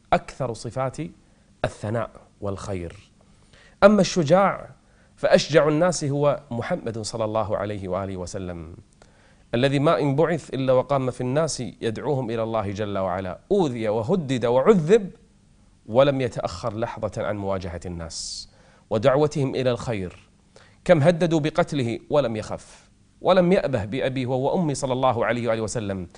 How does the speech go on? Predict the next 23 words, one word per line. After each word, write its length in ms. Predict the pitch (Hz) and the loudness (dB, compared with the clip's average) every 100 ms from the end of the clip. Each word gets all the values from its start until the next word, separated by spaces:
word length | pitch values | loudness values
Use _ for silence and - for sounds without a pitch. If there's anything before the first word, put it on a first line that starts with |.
| - - | -18 -6
يقول 220 | 135 175 | 0 2
الصحابة: 640 | 165 165 185 190 180 214 226 - _ _ - - _ _ | 2 2 4 6 4 -2 -8 -16 _ _ -20 -20 _ _
"كنا 240 | 165 165 | 2 4
في 120 | 139 | 2
المدينة 640 | 139 123 120 147 139 160 - _ | 0 -2 -2 -4 -4 -8 -14 _
ففزعنا". 800 | - - 95 107 95 92 87 92 - - - - | -14 -8 -6 -4 -6 -10 -12 -18 -20 -20 -20 -2
طلع 220 | 143 135 | 0 0
صوت 560 | 110 127 98 - - - 110 | -2 -6 -8 -12 -16 -12 -6
بالليل 500 | 107 101 95 80 85 - | -2 -2 -4 -8 -14 -16
في 100 | - | -8
المدينة، 460 | 98 95 95 82 - _ _ _ _ _ _ _ - _ _ _ - | -6 -6 -6 -8 -14 _ _ _ _ _ _ _ -20 _ _ _ -8
صوت 300 | - 147 143 | -4 -4 -4
ما 60 | |
حد 200 | 135 139 | -6 -6
عارف 300 | 123 139 - | -4 -4 -4
من 60 | 113 | -4
وين 200 | 110 104 | -2 -4
طلع، 240 | 87 80 - _ _ _ - | -8 -12 -16 _ _ _ -14
وشنو 220 | - 143 | -6 -4
هذا 160 | 113 101 | -4 -8
الصوت؟ 560 | - 82 - - - _ _ _ | -10 -12 -16 -20 -20 _ _ _
فزع 300 | - 151 120 | -2 -2 -2
الناس. 600 | 104 92 90 - - - | -6 -8 -10 -10 -10 -12